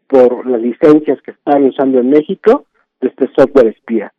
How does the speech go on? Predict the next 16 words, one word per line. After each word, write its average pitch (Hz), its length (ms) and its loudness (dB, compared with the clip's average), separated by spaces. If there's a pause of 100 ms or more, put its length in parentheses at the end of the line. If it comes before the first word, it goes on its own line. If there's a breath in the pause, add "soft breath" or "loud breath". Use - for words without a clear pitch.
(380)
Y 156 80 4
bueno, 190 240 6
decir 139 300 2
nada 165 200 4
más 151 200 0
que 135 200 2
Uri 147 360 2
Asbacher, 170 760 0
eh, 120 280 -4
pues 117 220 -6
este 135 220 -4
empresario 135 420 0
de 127 100 2
origen, 131 520 -2
eh, 120 500 -10
israelí, 151 540 4